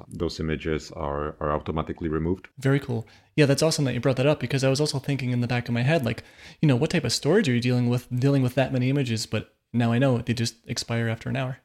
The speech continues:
Speaker 1: Yeah, well, obviously, um, when you have twenty million images per day, you need to have some storage pods to accept and, and process this stuff. For that, we actually use Gluster,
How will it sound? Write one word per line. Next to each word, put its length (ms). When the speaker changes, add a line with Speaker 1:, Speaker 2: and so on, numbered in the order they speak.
Speaker 1:
Yeah, 300
well, 380
obviously, 540
um, 640
when 420
you 140
have 400
twenty 220
million 680
images 320
per 160
day, 300
you 180
need 200
to 120
have 420
some 200
storage 420
pods 340
to 760
accept 460
and, 340
and 160
process 320
this 140
stuff. 240
For 200
that, 220
we 120
actually 260
use 160
Gluster, 520